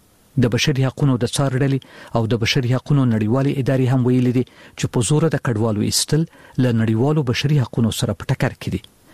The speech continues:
د پاکستان چارواکو د اکتوبر تر یو دېرشمې، چې لس ورځې ورته پاتې دي، افغان کډوالو ته د ضرب الاجل په توګه وخت ټاکلی چې یا به له پاکستانه وځي یا به یې په زوره باسي.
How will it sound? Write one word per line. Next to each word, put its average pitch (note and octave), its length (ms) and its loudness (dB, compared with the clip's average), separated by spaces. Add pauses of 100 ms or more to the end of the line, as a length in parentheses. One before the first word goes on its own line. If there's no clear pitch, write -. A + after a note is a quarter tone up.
(280)
د B2+ 140 2
پاکستان C3+ 460 0
چارواکو C3+ 500 0
د B2+ 100 0
اکتوبر B2+ 460 -2
تر A#2 160 -2
یو A2 80 0
دېرشمې، A2 520 0 (420)
چې - 80 0 (100)
لس D#3 240 0
ورځې D3 180 0
ورته C3+ 320 0
پاتې C3+ 260 -2
دي، C3+ 140 2
افغان A2 320 -2
کډوالو A#2 460 0
ته D3 40 0 (440)
د A2+ 100 2
ضرب A2+ 260 -2
الاجل C#3 460 0
په - 160 -8
توګه G#2+ 180 -2
وخت - 240 -4
ټاکلی C#3+ 320 0 (380)
چې - 160 -4
یا B2+ 160 0
به G#2+ 80 0
له G2+ 160 -6
پاکستانه C3+ 420 0
وځي D#3 280 0 (340)
یا B2 100 2
به A2+ 160 -2
یې A2 160 -2
په C#3 120 0
زوره F#2+ 260 -2
باسي. - 260 -4